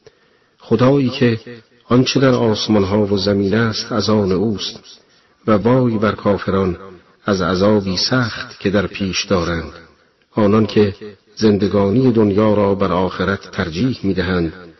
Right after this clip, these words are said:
و مردم را از راه خدا باز می‌دارند و آن راه را کژ می‌خواهند، آنان در نهایت گمراهی‌اند.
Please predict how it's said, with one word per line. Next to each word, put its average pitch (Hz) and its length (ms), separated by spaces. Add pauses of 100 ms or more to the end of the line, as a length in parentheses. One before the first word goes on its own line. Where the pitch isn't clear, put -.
(340)
و 104 80
مردم 95 480
را 95 280
از 90 120
راه 90 340
خدا 95 420
باز 113 420
می‌دارند 90 600 (600)
و 101 80
آن 95 240
راه 92 340
را 92 240
کژ 104 520
می‌خواهند، 87 760 (560)
آنان 95 420 (340)
در 92 160
نهایت 90 640
گمراهی‌اند. 85 920